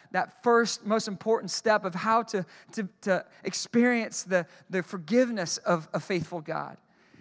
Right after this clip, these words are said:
And, and if you've never dealt with that sin issue that's underneath the surface, then all this other stuff we can talk about, you might make some steps forward, but you're gonna find yourself right back to step one.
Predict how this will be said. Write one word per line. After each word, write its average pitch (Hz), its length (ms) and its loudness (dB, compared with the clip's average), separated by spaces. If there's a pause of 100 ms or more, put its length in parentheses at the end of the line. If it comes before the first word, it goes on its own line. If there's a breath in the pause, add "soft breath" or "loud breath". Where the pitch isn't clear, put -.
And, 202 140 2
and 220 140 0
if 196 100 -2
you've 208 120 -2
never 247 200 4
dealt 226 240 4
with 226 100 -2
that 196 180 4
sin 208 220 -4
issue 208 280 -4
that's 180 160 -4
underneath 202 420 -2
the 190 60 -6
surface, 190 420 -2
then 185 140 -2
all 202 100 4
this 226 160 -4
other 214 120 -2
stuff 208 220 -2
we 185 100 -6
can 175 100 -6
talk 220 240 0
about, 175 300 2 (160 loud breath)
you 185 100 -4
might 220 160 6
make 220 140 0
some 196 140 -8
steps - 280 -8
forward, 226 300 2
but 180 180 -8
you're 196 60 -6
gonna 190 120 -4
find 196 200 -4
yourself 170 340 -4
right 190 160 0
back 190 200 0
to 180 60 -12
step 180 300 -4
one. 165 320 -6